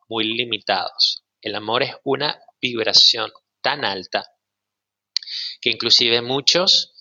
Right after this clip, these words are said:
no hemos realmente experimentado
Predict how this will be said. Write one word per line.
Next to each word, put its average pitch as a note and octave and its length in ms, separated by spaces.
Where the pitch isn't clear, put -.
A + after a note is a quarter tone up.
no G2+ 200
hemos G2 680
realmente A2 1080
experimentado G2+ 1300